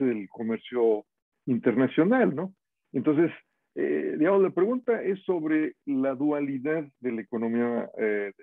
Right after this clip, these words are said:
agrícola mexicana, ¿no? O sea, de que, pues, seguimos siendo a partir, creo, del dos mil quince,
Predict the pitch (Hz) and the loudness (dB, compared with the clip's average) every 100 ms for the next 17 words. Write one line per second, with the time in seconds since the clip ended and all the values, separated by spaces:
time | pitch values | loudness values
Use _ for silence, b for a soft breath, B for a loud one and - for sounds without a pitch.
0 | - 110 123 131 127 110 107 107 98 - | -4 2 4 4 4 2 2 -4 -8 0
1 | 117 101 107 170 120 110 110 - 107 101 | 0 0 -4 -2 4 4 4 0 -6 -6
2 | _ _ _ _ - - - - - - | _ _ _ _ -4 -4 -10 -20 0 4
3 | 147 151 156 147 156 156 123 120 - 139 | 8 10 8 8 6 8 4 2 4 4
4 | 120 139 135 120 113 101 107 131 135 - | 6 6 8 6 4 0 -2 -2 -2 0
5 | 165 180 - 170 170 | 2 2 2 2 2